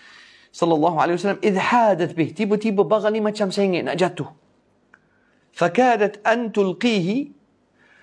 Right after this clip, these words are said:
Nyaris Rasulullah nak terjatuh daripada bagal dia. Kenapa? Rupanya, "Wa idza akburun sittatun aw khamsah." Rupanya, eh, bila sampai dalam kebun ni, rupanya ada lima ataupun enam kubur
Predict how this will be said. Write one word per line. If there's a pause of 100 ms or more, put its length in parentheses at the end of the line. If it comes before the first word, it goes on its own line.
(160)
Nyaris (600)
Rasulullah
nak
terjatuh
daripada
bagal
dia.
Kenapa?
Rupanya, (560)
"Wa
idza
akburun
sittatun
aw
khamsah." (120)
Rupanya, (1120)
eh,
bila
sampai
dalam
kebun
ni,
rupanya
ada
lima
ataupun
enam
kubur